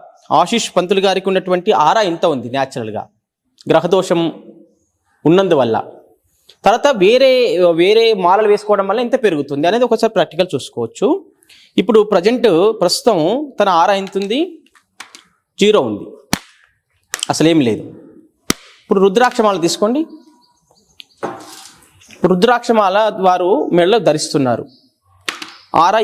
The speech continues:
ఏమాత్రం పెరగలేదు. అంటే దీంట్లో ఏకముఖి రుద్రాక్ష, ద్విముఖి రుద్రాక్ష, త్రిముఖి రుద్రాక్ష అని చెప్పి ఇట్లా ముఖాలు ఉంటాయి. ఆ ముఖాలలో మన నక్షత్రానికి సంబంధించినటువంటిది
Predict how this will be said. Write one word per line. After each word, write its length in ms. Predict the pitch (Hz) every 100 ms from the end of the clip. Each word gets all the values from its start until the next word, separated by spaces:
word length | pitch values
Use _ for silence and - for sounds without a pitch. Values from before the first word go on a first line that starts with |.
| 180
ఏమాత్రం 320 | 180 170 156 170
పెరగలేదు. 360 | 135 117 113 - _ _ _ _ _ _ - - -
అంటే 160 | 214 302 262
దీంట్లో 320 | 262 254 185 220 294 - - - - - 156
ఏకముఖి 380 | 170 202 214 208
రుద్రాక్ష, 440 | 185 190 185 - 190 185 160
ద్విముఖి 340 | 143 175 180 180
రుద్రాక్ష, 440 | 165 165 165 - 170 170
త్రిముఖి 320 | 147 160 160 160
రుద్రాక్ష 380 | 151 151 151 165
అని 140 | 165
చెప్పి 200 | 151 190 254 220
ఇట్లా 140 | 202 156
ముఖాలు 300 | 156 240 226
ఉంటాయి. 360 | 151 120 113 156 285 285 - -
ఆ 40 | 165 165
ముఖాలలో 460 | 156 240 262 254 254 214
మన 80 | 196
నక్షత్రానికి 520 | 143 220 220 233 233 226
సంబంధించినటువంటిది 840 | 214 208 190 190 180 175 175 240